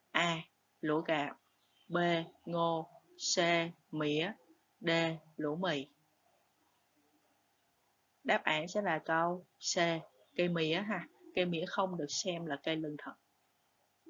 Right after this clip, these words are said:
Rồi, câu hai. Trong các thực phẩm dưới đây, loại nào chứa nhiều protein, chất đạm nhất?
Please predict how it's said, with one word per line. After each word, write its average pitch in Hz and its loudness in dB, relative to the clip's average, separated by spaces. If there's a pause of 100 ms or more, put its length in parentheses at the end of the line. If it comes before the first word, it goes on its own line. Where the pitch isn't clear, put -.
(1300)
Rồi, 160 0 (260)
câu 185 2
hai. 185 -2 (680)
Trong 214 4
các 240 4
thực 190 -2
phẩm 143 2
dưới 165 2
đây, 180 -2 (160)
loại 175 4
nào 156 -2
chứa 165 4
nhiều 180 0
protein, 170 2
chất 160 -4
đạm 165 4
nhất? 185 -2